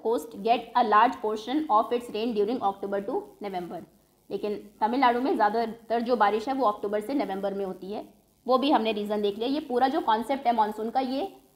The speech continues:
seasonal reversal of wind पर ही based है। अगर आप, आपको वो concept समझ में आ गया तो ये सब बहुत easy हो जाएगा आपके लिए।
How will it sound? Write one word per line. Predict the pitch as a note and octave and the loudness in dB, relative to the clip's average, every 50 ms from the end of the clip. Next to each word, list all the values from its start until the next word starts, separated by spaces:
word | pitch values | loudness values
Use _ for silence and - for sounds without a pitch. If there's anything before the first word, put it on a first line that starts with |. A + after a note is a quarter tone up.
| _ _ _ _ _ _ - | _ _ _ _ _ _ -10
seasonal | - B3+ C4 C4+ B3+ C4+ C#4+ - B3+ | -4 0 0 2 4 4 4 4 4
reversal | A#3+ A#3+ A#3 B3 C4 C4 - C#4 C4+ | 4 4 4 4 2 2 0 2 4
of | C#4+ D#4+ F4 B3+ | 4 4 4 2
wind | G#3+ A#3+ B3 A#3+ - | 0 0 2 2 2
पर | C#4 C#4+ C4+ | 2 2 2
ही | D#4+ C#4+ C#4 | 2 0 0
based | G#3 G#3+ G#3+ G#3 G#3 G#3 G#3+ | 0 0 -2 -2 -2 0 0
है। | G3+ | 2
अगर | G3+ A3+ A#3+ | 2 2 0
आप, | A#3 A#3 - - - | 0 -2 -6 -2 0
आपको | G#3+ G#3 - - B3+ | 0 0 2 0 0
वो | A#3+ B3+ C#4+ | 2 2 2
concept | C4 A#3+ A3 A#3+ - B3 A#3 - | 2 2 2 2 -2 -4 -4 -4
समझ | A#3+ A3 G#3 G#3 | -4 -4 -4 -2
में | G#3+ A3 | 0 0
आ | G#3 G3+ | 0 2
गया | G#3+ A#3 B3+ | 2 0 -2
तो | B3 C#4 | -2 -2
ये | C#4 C#4 C#4+ | -2 -2 -2
सब | D#4 C#4+ C4+ | -2 -2 0
बहुत | G#3 A3 A#3 A#3 A#3 | 2 2 2 2 2
easy | A3 A3 G#3 A#3+ | -6 -6 -4 -2
हो | A3+ G3+ | -2 -2
जाएगा | G3 F#3+ F#3 F#3 F#3+ | 0 -2 -2 0 -2
आपके | F#3 F#3+ - - | -2 -2 -4 -8
लिए। | F3+ E3+ E3+ E3+ E3+ | -10 -8 -8 -12 -12